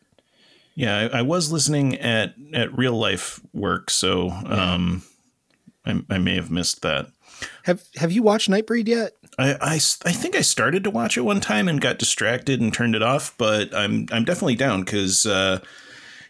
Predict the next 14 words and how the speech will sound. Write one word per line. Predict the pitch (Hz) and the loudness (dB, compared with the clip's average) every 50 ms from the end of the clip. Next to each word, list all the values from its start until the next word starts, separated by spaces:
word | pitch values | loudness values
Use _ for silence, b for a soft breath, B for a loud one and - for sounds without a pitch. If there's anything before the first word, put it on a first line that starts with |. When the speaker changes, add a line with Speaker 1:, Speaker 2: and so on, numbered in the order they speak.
| B - | B -2
Speaker 1:
in | 139 127 127 | 0 0 2
addition | 123 113 127 123 - 123 113 107 | 2 2 2 2 2 2 2 2
to | - - 120 117 113 | 2 0 0 0 0
being | 101 92 113 110 107 107 107 107 107 104 | 0 0 0 2 2 2 2 2 2 2
a, | 101 98 98 98 98 95 87 - | 2 2 0 0 0 0 -2 -2
a | - 104 98 | -2 -2 0
Stephen | - - - 127 120 107 107 101 95 | 0 0 0 0 0 0 0 -2 -2
King, | - - 139 135 123 113 110 101 90 B B B B B - | -2 0 0 2 2 2 0 -2 -4 B B B B B -6
uh, | - 101 101 95 95 95 92 92 - | -2 0 0 2 2 2 0 0 -2
guy, | 92 95 90 90 90 90 92 95 95 - - - - | -2 0 0 0 0 0 0 -2 -4 -8 -14 -10 -4
um, | 107 104 98 95 95 98 92 92 90 - _ _ _ _ - - b b b b b b b b b b | -2 -2 0 0 0 0 0 -2 -4 -6 _ _ _ _ -18 -18 b b b b b b b b b b
I'm | - 107 113 | -4 -2 0
also, | 123 123 - - - - 117 107 107 107 104 101 101 101 | 0 0 0 0 0 2 2 2 2 4 4 4 4 2
uh, | 98 95 95 95 95 95 95 92 90 - - | 2 2 2 2 2 2 0 0 -2 -4 -6